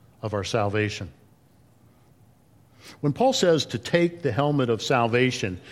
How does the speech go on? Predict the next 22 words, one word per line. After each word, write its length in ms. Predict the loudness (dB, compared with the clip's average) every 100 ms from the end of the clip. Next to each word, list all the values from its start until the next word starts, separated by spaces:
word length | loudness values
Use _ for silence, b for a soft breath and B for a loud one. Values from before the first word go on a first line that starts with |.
| B -4
he's 160 | -2
not 180 | 0 0
talking 380 | -2 -2 0 0
about 280 | 0 0 0
receiving 640 | -4 -2 0 0 0 -2
Christ 500 | -2 0 0 0 -6
as 140 | -6
Savior. 480 | -2 0 0 -4 -10 B B -8
Again, 180 | -4 -2
he's 200 | -2 -4
talking 440 | -4 -4 -2 -2
to 320 | -2 -2 -2 -6 B B -8
the 80 |
full 300 | -8 -4 -2
armor 320 | 0 0 0 -2
of 120 | -2
God 320 | -2 0 -2
is 120 | -4
equipped 520 | -8 -6 -2 -2 -4
by 160 | -2 -2
believers, 920 | -2 -2 -2 -2 -2 -6 -8 -14 -16 -18 b b _
okay? 440 | -10 -2 0 0